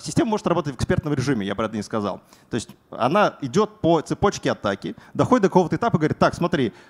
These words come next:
дальше я могу с этим поступить вот так, вот так или вот так. Вот у меня граф знаний".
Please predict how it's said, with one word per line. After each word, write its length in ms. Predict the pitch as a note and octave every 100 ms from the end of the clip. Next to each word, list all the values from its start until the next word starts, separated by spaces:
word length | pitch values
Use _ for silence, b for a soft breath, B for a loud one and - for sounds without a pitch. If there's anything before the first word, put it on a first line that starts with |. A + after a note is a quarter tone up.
| -
дальше 380 | C3 C4 - A#2+
я 80 | E3
могу 240 | E3 D3+
с 80 | C#3
этим 220 | A#3+ C#3
поступить 400 | C3 - - D3+
вот 140 | C#3 F3
так, 220 | B3+ -
вот 120 | D3+
так 180 | A3+ -
или 140 | D#3
вот 160 | D3+ D3
так. 220 | C3+ G#2+
Вот 140 | G3 G3
у 20 |
меня 200 | F3 D#3
граф 220 | D#3 C#3
знаний". 380 | A2 B2+ G2+